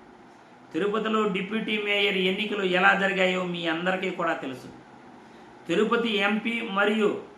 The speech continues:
తిరుపతి మహిళా కార్పొరేటర్లు బస్సులో వెళ్తుండగా, బస్సు అద్దాలు పగలగొట్టి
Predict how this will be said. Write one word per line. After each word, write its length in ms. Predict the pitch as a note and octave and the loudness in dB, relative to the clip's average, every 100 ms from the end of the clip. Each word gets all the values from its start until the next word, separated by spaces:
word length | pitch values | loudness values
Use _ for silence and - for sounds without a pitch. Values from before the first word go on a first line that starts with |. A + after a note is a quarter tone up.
| - - - - - | -20 -20 -20 -10 -2
తిరుపతి 400 | G#3 A#3+ A#3+ A3 | 2 2 2 2
మహిళా 380 | G3 G#3 A3+ | 0 4 4
కార్పొరేటర్లు 760 | A3 G#3+ G#3+ G#3+ G#3+ G3+ G#3 G3+ | 6 6 4 2 -2 -2 -2 -2
బస్సులో 420 | F3+ F3+ F3+ G#3 | -2 -2 -2 -2
వెళ్తుండగా, 760 | G#3 G3 F#3+ G3 F#3+ D#3+ A#2 - - - - - - - - A#2 | -2 -2 -4 -4 -2 0 -2 -6 -18 -20 -20 -20 -20 -20 -16 -2
బస్సు 280 | E3 F#3+ A#3+ | -2 2 4
అద్దాలు 520 | F#3 F#3 G3+ A3+ A3 | 4 4 6 6 6
పగలగొట్టి 840 | G#3+ G#3 G#3 G#3 G3+ A3 A#3 - | 4 2 0 0 0 -2 -6 -8